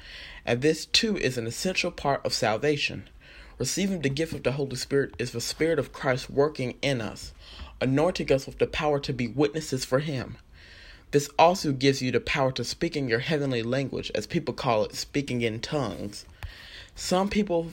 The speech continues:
think others are possessed when they speak in tongues, but that is simply not true.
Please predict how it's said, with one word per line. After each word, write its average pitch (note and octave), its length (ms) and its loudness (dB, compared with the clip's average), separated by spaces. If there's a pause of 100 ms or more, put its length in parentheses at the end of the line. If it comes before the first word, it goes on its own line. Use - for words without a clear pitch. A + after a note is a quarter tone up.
think D#3+ 240 4
others C#3+ 240 2
are B2+ 100 -2
possessed D3 520 0
when A#2 160 -4
they A2+ 140 2
speak - 320 -4
in A#2+ 120 -2
tongues, A#2+ 460 -6 (320)
but A2 160 0
that D#3 320 8
is B2+ 160 0
simply D#3 520 2
not A2+ 500 0 (160)
true. A2+ 400 2